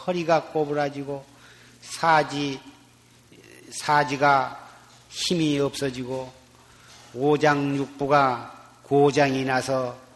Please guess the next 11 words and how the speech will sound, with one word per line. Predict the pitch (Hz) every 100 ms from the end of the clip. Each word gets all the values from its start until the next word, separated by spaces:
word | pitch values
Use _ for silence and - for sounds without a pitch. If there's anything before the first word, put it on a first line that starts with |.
| _ _ _
버금버금해지고 | - 143 131 135 135 123 131 123 123 110 - - _ _ _ _ _ _ - - _ - - - _
더 | - 147
이상 | 170 156 165 156 143
버티지 | - 147 156 139 143
못할 | 143 139 135 135 139 139
만큼 | 139 135 131 135 135 - - _ _ -
되면은 | - 139 143 139 123 117 - - - _ - - -
결국은 | 131 123 123 120 127 123 123 - - _ _ _ _
죽게 | - 127 - 143
되는데 | 127 135 131 117 131 107 80 - - - - _ _
죽으면 | - 170 208 202 196 160 117